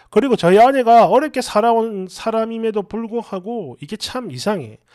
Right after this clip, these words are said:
경제관념이 그렇게 밝은 편은 아닙니다. 그래서 재정관리도 제가 해요. 그래도 이렇게 해도 처음에는 엄청 고맙다며 저한테 되게 잘했거든요.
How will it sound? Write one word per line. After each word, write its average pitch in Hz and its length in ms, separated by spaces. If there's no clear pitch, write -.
경제관념이 262 800
그렇게 254 320
밝은 311 320
편은 277 260
아닙니다. 165 640
그래서 262 360
재정관리도 254 640
제가 196 300
해요. 131 420
그래도 156 640
이렇게 233 340
해도 233 600
처음에는 254 520
엄청 240 380
고맙다며 208 520
저한테 208 340
되게 185 220
잘했거든요. 226 640